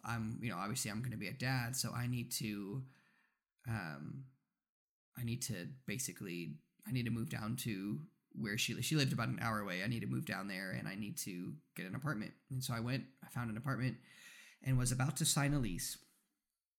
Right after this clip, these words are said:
And I got this gut feeling that just told me, "Don't do it. Don't sign." And so I asked the realtor, I said, "Hey, you know, can I come back on Monday actually and, and sign it?" And she was like, "Yeah, no problem." Um,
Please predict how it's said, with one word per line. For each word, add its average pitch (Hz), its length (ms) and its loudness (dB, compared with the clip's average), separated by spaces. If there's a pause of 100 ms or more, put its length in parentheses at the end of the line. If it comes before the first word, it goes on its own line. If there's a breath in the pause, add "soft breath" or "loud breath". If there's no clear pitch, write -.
(400)
And 180 100 0
I 131 60 6
got 135 180 2
this 131 180 4
gut 123 300 0 (240)
feeling 110 600 2
that - 220 -8
just - 240 0
told 117 240 -2
me, 110 120 -2
"Don't 123 360 -4
do - 120 -8
it. - 240 -16 (240)
Don't 110 200 -2
sign." - 460 -4 (340)
And 127 120 0
so 135 120 4
I 120 120 2
asked 127 280 2
the 110 300 0
realtor, 110 380 0
I 113 40 2
said, 123 160 -2
"Hey, 139 180 4
you 127 80 6
know, 117 120 0
can 131 140 -2
I 127 80 4
come 139 100 4
back 131 180 0
on 120 120 2
Monday 117 260 2
actually 110 380 -2
and, 131 280 0
and 131 140 0
sign 110 220 -2
it?" 113 240 -2
And - 100 -6
she - 80 -6
was 147 80 0
like, 165 80 0
"Yeah, 170 140 4
no 135 100 4
problem." 131 340 -4 (920 loud breath)
Um, 101 500 -2